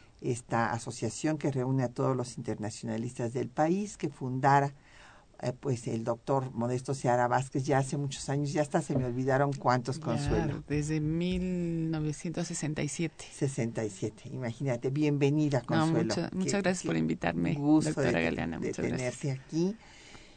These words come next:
Speaker 1: Y bueno, pues no vamos a hablar del T L C, aunque podríamos
Speaker 2: Podríamos,
Speaker 1: haberlo hecho,
Speaker 2: sí.
Speaker 1: hubiéramos planeado. Pero en fin, vamos a hablar de historia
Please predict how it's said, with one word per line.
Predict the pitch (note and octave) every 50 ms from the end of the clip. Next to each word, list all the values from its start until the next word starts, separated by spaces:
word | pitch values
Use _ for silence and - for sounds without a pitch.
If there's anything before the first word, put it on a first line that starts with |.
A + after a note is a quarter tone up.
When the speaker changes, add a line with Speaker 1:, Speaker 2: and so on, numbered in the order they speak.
| - - -
Speaker 1:
Y | G3 F#3
bueno, | F#3 G#3+ B3 D4 E4+ D4+ - - - - D#3 -
pues | - F3+ E3+ F3+
no | G3 B3
vamos | D#4 F4+ D#4+ C4 - -
a |
hablar | D#3 C#3+ C3+ B2+ A#2+ A#2
del | A2+ A#2 A2+ -
T | - B2+
L | B2 B2+ C3
C, | C3+ - F#3 - -
aunque | E3+ F#3+ D#3+ - - E3+
podríamos | C#3 - D#3+ D#3+ D#3 - - C3+ - G#3 F#3 F#3 F3+
Speaker 2:
Podríamos, | - C#3+
Speaker 1:
haberlo | C#3 C3+ C3+ C#3 C#3 D3 C#3+ D#3 D3 C#3+ C3+
hecho, | C3+ C#3 C#3 - -
Speaker 2:
sí. | - F3
Speaker 1:
hubiéramos | F3 F3+ F3+ F3+ F3 E3+ D3+ C#3 -
planeado. | - D3 B2 B2+ C3+ C3+ C#3+ C#3 C#3 C#3+ D3 E3+ - - - - - - - - - -
Pero | F3+ F#3
en | F#3 D#3
fin, | G3 B3+ G#3+ F#3+ E3+ E3+
vamos | F#3+ G3 A3+ A3+ A3 -
a | F#3 C#3
hablar | C#3 C#3+ D3 D3 D3+ D3+
de | D#3 D#3 C#3+
historia | C3+ B2+ - - - - D#3 D3 C#3+ C#3 C#3 C#3+ C#3 C#3